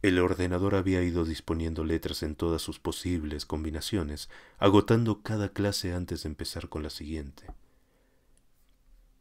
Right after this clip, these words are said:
Cuando las hojas salían de las máquinas de escribir electromáticas, los monjes las recortaban cuidadosamente y las pegaban a unos libros enormes.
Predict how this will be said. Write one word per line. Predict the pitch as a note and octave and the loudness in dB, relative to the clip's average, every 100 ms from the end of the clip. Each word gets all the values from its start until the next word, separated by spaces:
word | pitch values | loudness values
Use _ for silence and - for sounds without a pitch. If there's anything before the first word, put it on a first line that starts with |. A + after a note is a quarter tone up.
| _ | _
Cuando | - E2+ D#2+ | -2 0 0
las | D#2+ - | -4 -2
hojas | G2+ - D#2 - - - - | -4 -4 -6 -4 -6 -8 -6
salían | - F2 F2+ F2+ | -2 2 4 4
de | F2 | 4
las | E2 D#2+ | 2 2
máquinas | F2 E2+ F2 D#2+ | 0 0 -2 -2
de | D#2+ | -4
escribir | - E2 D#2 E2+ | -6 -4 -2 -2
electromáticas, | E2+ D#2+ D#2+ D#2+ - - D2+ E2+ E2 - - D2+ - | -2 -2 -4 -4 -4 -6 -4 -4 -6 -10 -10 -10 -8
los | F2+ E2+ - | -6 -6 -4
monjes | F#2 G#2+ - F#2+ F2 | 0 0 -2 -6 -4
las | D#2+ - | -6 -4
recortaban | E2 E2 - E2+ E2 | -6 -4 -2 -2 -2
cuidadosamente | E2 E2+ D#2+ D#2+ - D#2+ E2 E2 D#2+ | -2 0 0 0 -2 -2 -2 -2 -4
y | |
las | D2+ D2+ | -4 -4
pegaban | D#2 D#2+ D#2 D#2 | -4 -2 -2 -2
a | |
unos | D#2 D#2 C#2+ | -4 -4 -4
libros | D2+ D#2 D2 - | -4 -4 -4 -6
enormes. | C#2+ C#2+ C#2+ D2+ - | -8 -10 -12 -18 -20